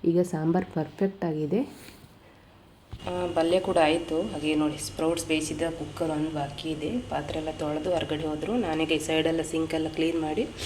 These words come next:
ಊಟ ಮಾಡಬೇಕು. ಹಾಗೆ ಇದ್ರ ನೋಡಿ, ಇದರಲ್ಲಿರೋ ಕಸ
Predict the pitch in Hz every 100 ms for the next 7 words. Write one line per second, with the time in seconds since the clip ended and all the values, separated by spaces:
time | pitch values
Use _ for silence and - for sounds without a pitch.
0 | - - - - - - - - - -
1 | - - - - 170 165 151 131 135 -
2 | 294 - 180 165 175 170 165 156 156 -
3 | 165 165 156 - - - - - - -
4 | 170 180 185 180 175 175 170 -